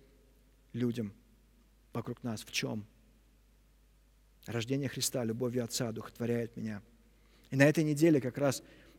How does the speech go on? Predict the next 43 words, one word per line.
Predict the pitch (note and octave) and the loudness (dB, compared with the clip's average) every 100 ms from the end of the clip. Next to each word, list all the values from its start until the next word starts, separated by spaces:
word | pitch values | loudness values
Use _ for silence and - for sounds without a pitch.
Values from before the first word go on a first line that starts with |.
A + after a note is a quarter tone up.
| - | -2
нам | B2+ B2+ | 2 2
стоит | - E3 D3 | 4 6 6
запомнить | B2+ B2+ D3+ C#3+ B2+ | 4 2 0 0 -2
эти | C3 B2+ | -2 -2
простые | B2+ - D#3+ D3 | -2 0 0 0
слова | C#3 C3+ C#3 | 0 2 2
из | - | 0
пятнадцатой | - C#3 - C3 | -4 -4 -2 -2
главы | C3 C3+ C#3+ | 0 2 4
Евангелия | B2+ C3+ C3 B2+ | 2 -2 -2 -4
от | C#3 | -2
Иоанна, | C#3+ B2 | -4 -4
о | |
которых | A#2 A2+ B2+ - | -6 -6 -6 -4
мы | |
уже | B2+ B2 | -4 -4
говорили | B2 B2+ C#3 C#3 | -2 0 2 2
с | - | -2
вами. | A#2+ G#2+ G#2 - - - _ _ _ _ _ _ _ - | -6 -8 -14 -20 -20 -20 _ _ _ _ _ _ _ -12
Когда | A#2+ B2+ | 0 4
Иисус | B2 D3+ C3+ | 4 4 4
говорит: | C3+ B2+ | 2 6
«Вот | C#3+ - | 4 4
моя | C#3+ C3+ | 2 2
заповедь, | C3+ B2 B2 A2+ - - | 0 -2 -4 -6 -10 0
любите | C3 A#2+ D3+ D3 E3 | 4 6 6 6 2
друг | D#3 D3+ | -2 -2
друга, | C#3+ C3+ C3 | 0 2 0
как | B2 - | -4 -4
я | C3+ B2+ | -2 -2
вас | B2+ - | -2 -4
полюбил. | C3 C3 B2+ C3 | -4 -4 0 -2
Вот | A2+ C#3 - | 0 -2 0
моя | D3 D3 | 0 0
заповедь, | C3+ C3+ C3 B2 B2+ | 0 -2 -2 -6 -6
любите | A#2 C3+ D3+ | 0 2 2
друг | D3 D3+ C#3 | -2 -6 -4
друга | C#3+ B2+ | -2 -2
так, | - C3+ - | -2 -4 -4
как | C3 | -6
я | C#3 B2 | -4 -4
вас | A#2+ - | -4 -6
полюбил». | B2 A#2+ B2 A2+ | -4 -4 -6 -8